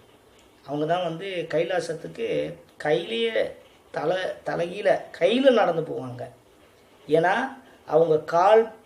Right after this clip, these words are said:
கைலாசத்துல பட்டா அவங்க பார்க்குற இடத்துல எல்லாம் சிவலிங்கம் தெரியுது. அதனால காலால நடந்தா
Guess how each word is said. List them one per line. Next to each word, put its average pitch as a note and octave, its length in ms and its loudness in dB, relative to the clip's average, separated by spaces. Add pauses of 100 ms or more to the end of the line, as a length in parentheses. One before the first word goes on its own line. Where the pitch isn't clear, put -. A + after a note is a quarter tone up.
(180)
கைலாசத்துல E3+ 760 0
பட்டா - 360 -8
அவங்க E3+ 280 2 (180)
பார்க்குற G#3+ 300 0
இடத்துல F#3+ 340 0
எல்லாம் G3+ 340 0
சிவலிங்கம் F3+ 520 -2
தெரியுது. C3 320 -10 (420)
அதனால E3 460 -2
காலால F3 540 0
நடந்தா C#3+ 680 -6